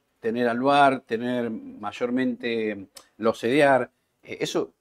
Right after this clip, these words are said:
yo creo que lo mantendría, pero ya y trataría de incorporar quizás una L treinta,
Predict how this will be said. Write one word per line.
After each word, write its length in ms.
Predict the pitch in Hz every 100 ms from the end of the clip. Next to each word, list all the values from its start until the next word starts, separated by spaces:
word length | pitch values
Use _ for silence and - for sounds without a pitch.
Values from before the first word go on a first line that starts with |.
| _
yo 140 | - 160
creo 180 | 175 156
que 60 |
lo 80 | 131
mantendría, 680 | 120 110 120 131 127 104 -
pero 440 | - 156 202 202 -
ya 360 | - 131 143 -
y 220 | 117 113
trataría 480 | - 123 117 120 143
de 80 | 160
incorporar 720 | 147 139 127 131 135 151 175
quizás 300 | 151 185 190
una 180 | 175 165
L 160 | 165 165
treinta, 640 | 165 165 165 160 165 170